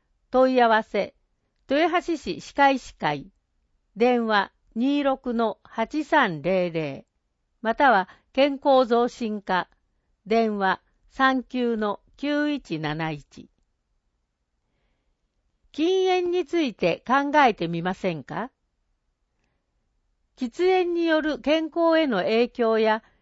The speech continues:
禁煙治療の方法が学べます。六月二日月曜から六月六日金曜、八時三十分から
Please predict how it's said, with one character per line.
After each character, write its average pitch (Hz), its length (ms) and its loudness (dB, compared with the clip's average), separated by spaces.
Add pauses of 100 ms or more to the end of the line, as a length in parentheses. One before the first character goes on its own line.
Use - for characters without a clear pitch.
(180)
禁 349 300 0
煙 339 220 0
治 339 180 -2
療 208 240 0
の 165 160 -4
方 254 260 2
法 247 240 2
が 233 120 2
学 190 320 -2
べ 175 120 -2
ま 160 160 -10
す。 - 260 -20 (1200)
六 226 280 -2
月 359 320 0
二 285 260 -10
日 262 300 0
月 240 340 -4
曜 262 220 0
か 175 160 -2
ら 170 200 0 (280)
六 220 280 -2
月 302 300 0
六 254 260 -2
日 208 300 -2 (140)
金 214 300 -4
曜、 170 300 -4 (460)
八 262 320 0
時 330 140 -2
三 277 300 0
十 294 160 -8
分 175 340 -8
か 165 160 -2
ら 160 180 0